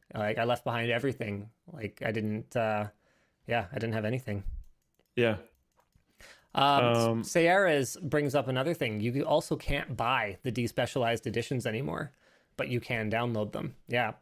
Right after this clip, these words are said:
Speaker 1: that's a good point. Now, I, you know, again, down to my personal sort of code of ethics here, I, I gotta give, I gotta give Lucasfilm or Disney, I gotta give them some money if I have never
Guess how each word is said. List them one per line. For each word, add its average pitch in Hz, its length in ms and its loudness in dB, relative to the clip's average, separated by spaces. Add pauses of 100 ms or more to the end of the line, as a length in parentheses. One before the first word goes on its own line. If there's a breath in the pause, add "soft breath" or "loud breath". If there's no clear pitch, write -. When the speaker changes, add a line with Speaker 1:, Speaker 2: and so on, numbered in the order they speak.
Speaker 1:
that's 117 240 -2
a 127 60 -2
good 110 200 0
point. 151 360 -2
Now, 127 280 0
I, 127 640 2
you 131 100 0
know, 117 100 0
again, 120 360 0
down 113 180 0
to 120 80 -8
my 117 100 0
personal 117 560 -2
sort 113 180 -2
of 110 60 -2
code 123 220 -2
of 117 80 0
ethics 151 340 -2
here, 107 280 -2 (640 soft breath)
I, 143 140 -4
I 139 100 4
gotta 139 240 4
give, 127 420 0
I 143 100 2
gotta 131 200 2
give 117 140 0
Lucasfilm 120 600 -2 (320)
or 107 60 -8
Disney, 110 560 -2
I 127 120 2
gotta 123 160 2
give 120 200 0
them 120 120 -2
some 120 200 -4
money 131 340 0
if 127 160 -4
I 117 80 0
have 110 180 -2
never 117 500 -2